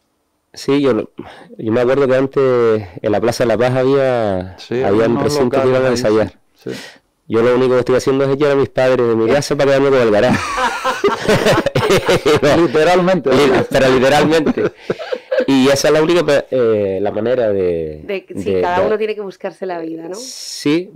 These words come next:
Speaker 1: pero estaría bien, porque no todo el mundo tiene la misma suerte, quizás, la que pueda tener yo,
Speaker 3: Mm.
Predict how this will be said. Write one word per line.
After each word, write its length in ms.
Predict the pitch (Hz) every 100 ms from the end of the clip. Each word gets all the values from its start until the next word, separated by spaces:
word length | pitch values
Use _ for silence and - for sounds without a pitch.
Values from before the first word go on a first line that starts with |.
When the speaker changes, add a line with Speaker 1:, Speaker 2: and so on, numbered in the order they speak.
| -
Speaker 1:
pero 160 | 120
estaría 380 | 113 117 110 127
bien, 260 | 123 131 120
porque 240 | 107 -
no 80 | 110
todo 100 | 113
el 60 | 120
mundo 180 | 120 120
tiene 180 | 127 127
la 80 |
misma 180 | 123 123
suerte, 440 | 110 123 - 117 -
quizás, 400 | 113 - 123 - _ -
la 120 | 104
que 80 | 98
pueda 180 | 110 101
tener 200 | 104 90
yo, 140 | 98 - _ -
Speaker 3:
Mm. 140 | 180